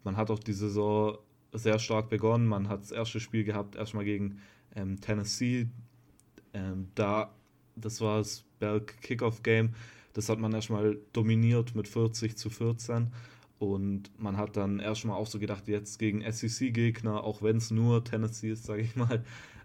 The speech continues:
ähm, erstmal so ein Ausrufezeichen zu setzen. Dann hat man gegen ein F-C-S-Team, Youngstown State, die jedoch im F C S r-, relativ viel Erfolg haben, wenn ich's, ähm, richtig,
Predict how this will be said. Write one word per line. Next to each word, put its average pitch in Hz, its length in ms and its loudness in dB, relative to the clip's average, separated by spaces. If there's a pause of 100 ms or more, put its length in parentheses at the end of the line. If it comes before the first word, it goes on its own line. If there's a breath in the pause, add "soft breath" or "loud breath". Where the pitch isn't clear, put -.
ähm, 101 260 0
erstmal 113 240 0
so 104 100 2
ein 98 60 -2
Ausrufezeichen 123 720 -2
zu 120 140 -2
setzen. 117 420 0 (420 soft breath)
Dann 107 160 0
hat 107 100 -2
man 107 260 2
gegen 104 320 0
ein 98 140 -6
F-C-S-Team, 113 1040 -2
Youngstown 110 420 -2
State, 113 440 4 (460 loud breath)
die 110 80 -4
jedoch 110 460 2
im 107 120 -4
F 117 160 -4
C - 220 -6
S 120 380 -6
r-, - 300 -18
relativ 113 340 0
viel 117 160 0
Erfolg 113 440 0
haben, 139 160 -2
wenn 127 100 -2
ich's, 123 300 -8 (180)
ähm, 113 380 -4 (160)
richtig, 120 600 -6